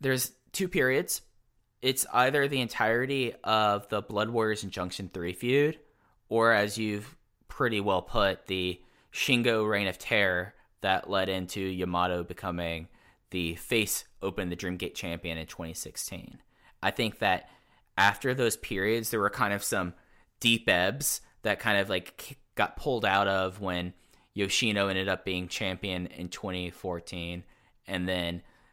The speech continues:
really when Pac came along in twenty eighteen.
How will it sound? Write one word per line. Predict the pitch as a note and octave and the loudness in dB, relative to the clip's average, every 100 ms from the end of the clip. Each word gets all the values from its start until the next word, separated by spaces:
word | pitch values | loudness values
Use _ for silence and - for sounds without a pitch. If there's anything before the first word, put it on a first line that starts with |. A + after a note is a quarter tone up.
| - | -8
really | G2+ G2 G2 | 0 2 2
when | F#2+ E2+ | -2 -4
Pac | - G2 - - | -2 -2 -2 -12
came | - F#2+ F2+ | -8 -6 -2
along | E2+ E2 F2 F#2+ | 0 0 -2 -8
in | - E2+ | -12 -12
twenty | - F2 E2+ | -8 -8 -6
eighteen. | G2 - G2 E2 D#2 | -8 -8 -10 -8 -8